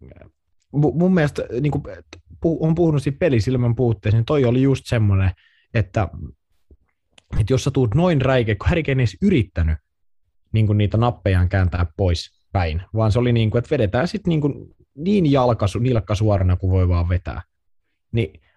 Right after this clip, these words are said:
onhan se mun mielestä, niinku, käsittämätöntä. Sit hän yrittää itse, se kertoo jo siitä, hän tiesi itekin. Hän tiesi itekin, kun hänen, niinku,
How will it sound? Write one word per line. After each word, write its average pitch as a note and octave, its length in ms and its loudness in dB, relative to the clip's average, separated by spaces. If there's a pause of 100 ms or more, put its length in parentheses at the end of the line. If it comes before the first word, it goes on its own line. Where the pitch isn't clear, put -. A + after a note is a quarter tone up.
(120)
onhan B2 240 2
se G#2+ 100 -2
mun G#2 180 2
mielestä, F#2+ 200 0
niinku, F2 240 0
käsittämätöntä. E2+ 1040 -2 (560)
Sit - 160 -2
hän B2 120 2
yrittää A2 380 0
itse, G#2+ 340 -4 (460)
se D3 160 -2
kertoo E3 280 0
jo D3+ 80 2
siitä, C#3 200 0
hän D3 100 2
tiesi C#3+ 240 2
itekin. A2 360 -2 (140)
Hän B2 140 -2
tiesi C3+ 380 0
itekin, C3+ 300 -2
kun G2+ 140 2
hänen, G#2 200 2
niinku, G2 200 0